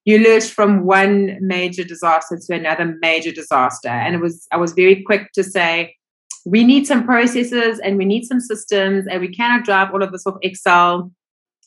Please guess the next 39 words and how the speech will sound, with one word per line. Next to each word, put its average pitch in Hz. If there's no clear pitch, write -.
And 190
we 208
have 208
to 233
make 202
sure 202
that 190
our 185
customers 202
have 185
a 175
good 175
experience." 135
Um, 175
and 202
so 208
that's 233
really 208
where 175
my 170
journey 180
with 170
customer 180
experience 170
started, 254
was 175
trying 233
to 220
make 202
sure 202
that 196
my 196
own 240
customers 175
in 180
my 175
services 202
business 143
were, 156